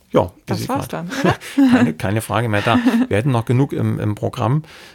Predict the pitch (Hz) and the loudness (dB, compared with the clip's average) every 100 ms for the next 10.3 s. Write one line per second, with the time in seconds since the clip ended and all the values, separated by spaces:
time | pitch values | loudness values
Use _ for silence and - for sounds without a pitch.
0 | _ - 117 107 110 107 113 113 117 113 | _ 0 2 4 2 2 0 -2 -2 0
1 | 120 113 104 107 131 - 107 113 104 - | 2 2 2 0 -2 0 0 0 -2 -4
2 | 101 139 - 113 113 101 104 - - 107 | -6 -6 -6 -2 0 0 -2 -4 -2 0
3 | 98 - 104 98 104 98 101 - - 98 | 0 0 -2 -2 -2 -2 -4 -6 -6 -6
4 | 98 107 - - 104 104 101 101 101 - | -6 -10 -10 -8 -6 -4 -4 -4 -6 -6
5 | 101 - - - - - - - - - | -6 -8 -8 -8 -6 -4 -4 -4 -6 -6
6 | - - - 175 208 - 190 - 180 175 | -12 -14 -10 -6 -6 -4 -6 -4 -4 -2
7 | 185 170 165 107 - 98 95 92 90 87 | -2 -4 -4 -4 0 0 2 2 2 0
8 | 82 - 110 87 95 - 147 127 113 107 | -2 -2 0 0 -2 0 4 4 2 0
9 | 90 87 92 90 95 101 - - 117 - | -2 -2 -4 -4 -6 -8 -12 -12 -14 -12
10 | 110 - | -12 -14